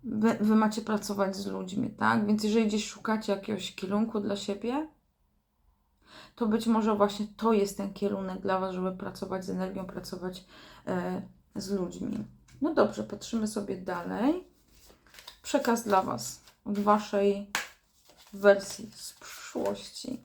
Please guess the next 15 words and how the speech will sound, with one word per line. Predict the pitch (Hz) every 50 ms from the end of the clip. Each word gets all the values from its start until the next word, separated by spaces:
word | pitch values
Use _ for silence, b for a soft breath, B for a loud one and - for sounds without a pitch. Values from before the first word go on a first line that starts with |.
| _ _ _ _ _ _ _ _ _ _ _ - - - -
Przekaz | - - 208 - 202 190
dla | 190 202 202 202
trójeczek. | 202 - - 208 202 190 220 240 233 - - 339 370 - - - _ _ _ - - - - _ - _ _ _ _ _ _ _ _ _ _ _ _ _ _ _ _ _ _ _ _ _ _ _ _ _ _ _ _ _ _ _ _ _ _ _ _ _ _ _ - _ _ _ _ _ _ _ _ _ _ _ _ _ _ - - - _ _ - - - -
Jeżeli | 220 208 208 220 226
już | 226 214 -
pracujecie | - 226 214 208 - - 220 240 254 - 311 247
z | 202 202
ludźmi, | 214 214 214 214 208 196
z | 185 190
energią, | 196 185 185 190 208 214 226 214
to | - 202
to | - 202
się | 196 - 226 214
pogłębi, | - 196 196 202 - 196 196 104 104 101
przy-, | - - - - 113 104 -